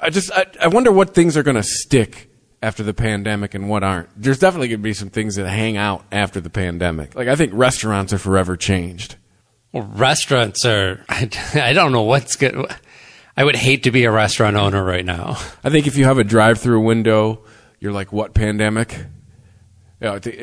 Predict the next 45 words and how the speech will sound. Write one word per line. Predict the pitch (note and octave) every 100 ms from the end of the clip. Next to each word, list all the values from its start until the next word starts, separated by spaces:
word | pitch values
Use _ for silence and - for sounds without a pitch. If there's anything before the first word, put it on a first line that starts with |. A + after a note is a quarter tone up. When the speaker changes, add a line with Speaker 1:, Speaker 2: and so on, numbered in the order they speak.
| A2
Speaker 1:
think | G2
Speaker 2:
Maybe, | D3+ G#3 E3 C3+
but | A#2 C3+
then, | C#3 D3 C#3+ D3+
I | C3
mean, | C#3 C3+
they've | A#2+
got | B2+ A#2+
staffing | - - E3+ F#3+ C3 G#2
issues | G2 A2 F#2 G2+
now. | F2+ E2+ D3+
Speaker 1:
Yes, | C#3 B2 -
that's, | - A2+ - -
that, | G#2+ G#2 G2+
that | A2
has | A2+ G2
been | F#2+ G#2 G2+
the | G2 G2 F#2+ F#2 - _ _ _ _ _ _ _ -
Speaker 2:
You |
know, | A#2
and | F#3 D3+ D3+
restaurants | F#3 - C4 A3+
are | F3+
not | D#3 D3+ F3+ D#3+
great | C#3+ C#3 -
places | C3 B2 - A2+
to | A2+
work | C3 G#3 A2
at. | G#2
They're, | A#2+ A#2 - - _ _ -
people | F#3+ G3+
work | A#2+ C#3 F#3
at | C3+ B2+
restaurants | A#2+ B2 - B2+ A#2+
because | A#2+ B2+ G#2+
it's | G#2+ G2+ - - -
convenient, | A2+ G2+ A#2 C3+ C3 C3 -
you | B2+
know, | A2+
if | G#2+ -
they | A#2 A2+
have, | A2+ G#2+ G#2 G2 - - _ _ _ _ _ -
uh, | A#2 G#2+ G2+
you | - A#2
know | G#2+